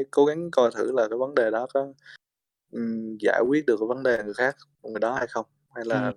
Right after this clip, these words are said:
Speaker 1: nó khiến cho vấn đề đó đi xa hơn. Đấy,
Speaker 2: Ừm.
Speaker 1: <laughs> thì đó là cái, trong trường hợp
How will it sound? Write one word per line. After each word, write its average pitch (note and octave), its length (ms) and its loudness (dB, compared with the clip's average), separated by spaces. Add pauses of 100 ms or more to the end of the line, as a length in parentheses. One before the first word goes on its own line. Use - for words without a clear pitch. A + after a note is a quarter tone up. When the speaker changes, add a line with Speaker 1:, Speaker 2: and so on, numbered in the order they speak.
(100)
Speaker 1:
nó A#2+ 180 -6 (120)
khiến C#3+ 240 2
cho B2+ 180 -2 (520)
vấn C3 100 -8
đề A#2+ 120 2
đó A2+ 140 0
đi B2 140 4
xa A#2 240 2
hơn. A2+ 140 -6 (360)
Đấy, A2+ 160 -10
Speaker 2:
Ừm. A#2 200 -12 (140)
Speaker 1:
<laughs> - 240 -20
thì A2+ 60 -4 (140)
đó C#3+ 120 4
là C3+ 240 4
cái, B2 220 4 (720)
trong A#2+ 200 2
trường A#2+ 180 4
hợp G#2+ 160 4